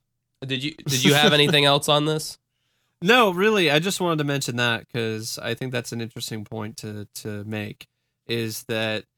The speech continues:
Speaker 2: there was, if the, if it is a cover-up, there is a legitimate reason for the cover-up, and it's not just, "Oh, oh, nobody can know," you know, type thing. It's one of those things where they weren't ready for that,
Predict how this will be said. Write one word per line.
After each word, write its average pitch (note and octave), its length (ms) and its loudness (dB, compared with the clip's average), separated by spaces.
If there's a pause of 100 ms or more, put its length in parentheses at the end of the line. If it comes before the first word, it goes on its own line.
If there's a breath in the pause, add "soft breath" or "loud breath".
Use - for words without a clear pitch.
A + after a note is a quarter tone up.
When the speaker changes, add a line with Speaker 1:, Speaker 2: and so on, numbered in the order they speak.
(640)
Speaker 2:
there B2+ 520 0 (560)
was, C3 640 0
if A#2+ 180 -6
the, A2+ 120 -6
if A#2+ 120 -8
it B2 120 -2
is B2+ 560 -2 (840)
a B2 60 -4
cover-up, A#2+ 600 -2
there A2+ 240 -2
is B2 220 -6
a A#2 160 -4
legitimate A#2+ 460 -4
reason B2 360 -4
for A2+ 180 -8
the G#2 100 -8
cover-up, G#2 580 -6
and G#2+ 120 -8
it's G#2 140 -10
not A2+ 240 -4
just, A2 320 -6
"Oh, A2 280 0
oh, A#2 340 0
nobody A2+ 300 -4
can A2+ 160 -8
know," G#2+ 720 -4
you G#2+ 140 -8
know, G#2 160 -8
type G#2 260 -10
thing. G2+ 360 -10
It's G2+ 200 -12
one G#2+ 120 -8
of G#2 60 -8
those G#2 160 -8
things G#2 240 -10
where G#2+ 160 -8
they A#2 100 -2
weren't A2+ 180 -6
ready A#2 220 -2
for G#2 140 -10
that, G#2 360 -6